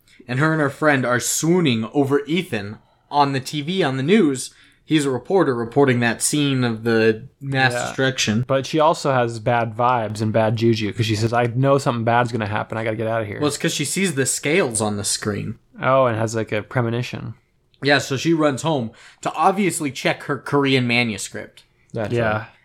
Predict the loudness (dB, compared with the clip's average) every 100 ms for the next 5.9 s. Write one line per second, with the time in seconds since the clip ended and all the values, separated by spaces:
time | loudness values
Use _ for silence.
0 | -4 2 4 4 2 2 0 2 -2 -2
1 | -2 0 2 0 0 -2 -4 -6 -4 -4
2 | -6 _ 0 0 -2 _ _ -8 0 0
3 | 2 2 2 4 4 4 4 -2 -2 -2
4 | 0 -2 -2 -2 -4 2 2 2 -2 -2
5 | 0 0 -2 -4 -6 -8 -12 -16 -20